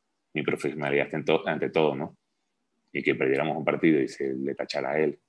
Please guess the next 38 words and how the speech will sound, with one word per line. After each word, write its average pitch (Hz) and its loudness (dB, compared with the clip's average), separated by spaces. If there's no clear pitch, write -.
de 71 2
eso, 92 0
de - -8
que 64 -4
perdió 65 -2
a 67 -12
propósito". 71 -4
Él 67 -4
dijo, 71 -4
"Mira, 67 -4
es - -8
que 71 -2
no 73 -4
me 73 -2
hace - -8
falta", 80 2
porque 65 -4
realmente 76 2
es 76 2
como 80 0
él, 73 -2
él 78 2
lo 80 2
exponía, 76 -2
"Yo 69 -2
aquí 73 -2
no, 80 0
no 85 -2
gano 80 0
dinero, 73 0
<laughs> - -2
o 85 -2
sea, 87 -2
eh, 80 0
vengo 65 0
aquí 80 2
porque 80 0
quiero". 82 2